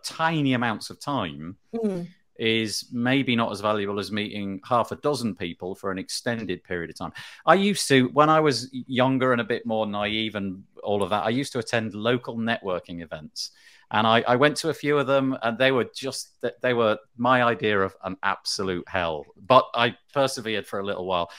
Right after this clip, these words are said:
Speaker 1: What I quickly learned was that as soon as I found the one person in the room that I could talk to, I spent the entire rest of the session
Speaker 2: <laughs>
Speaker 1: talking to that person. And I was watching all the other people flitting about.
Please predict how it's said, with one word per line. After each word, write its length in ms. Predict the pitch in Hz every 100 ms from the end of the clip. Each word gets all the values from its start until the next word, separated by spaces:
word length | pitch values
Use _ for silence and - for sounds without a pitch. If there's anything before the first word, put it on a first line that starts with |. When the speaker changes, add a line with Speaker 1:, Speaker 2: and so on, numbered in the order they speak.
| - - - _ -
Speaker 1:
What 260 | 123 151
I 80 | 151
quickly 480 | - 190 - 175 151
learned 520 | 147 123 92 87 87 -
was 160 | 120 127
that 120 | 131
as 100 | 123
soon 460 | - - 170 175
as 140 | 175 151
I 140 | 147
found 320 | 135 131 113
the 60 | 107
one 520 | 107 110 131 143 139
person 400 | 135 131 117 104
in 100 | 95
the 80 | 101
room 300 | 101 95 85
that 100 | 87
I 100 | 98
could 180 | 101 98
talk 320 | - 107 -
to, 240 | - 78 78 _ _ _ -
I 80 | 110
spent 380 | - - 117
the 140 | 110 113
entire 880 | 104 - - - 147 139 131 127 127
rest 300 | 120 113 175
of 80 | 110
the 80 | 101
session 580 | - 123 - - 80
Speaker 2:
<laughs> 640 | - - - 135 240 - 220
Speaker 1:
talking 340 | 131 120 127
to 100 | 110
that 200 | 117 113
person. 380 | - 113 - 87 - - -
And 120 | 123
I 60 | 135
was 160 | 127 120
watching 340 | 160 - 156
all 120 | 147
the 100 | 147
other 100 | 139 135 120
people 220 | 98 92
flitting 420 | - 135 127 117
about. 400 | 104 110 85 82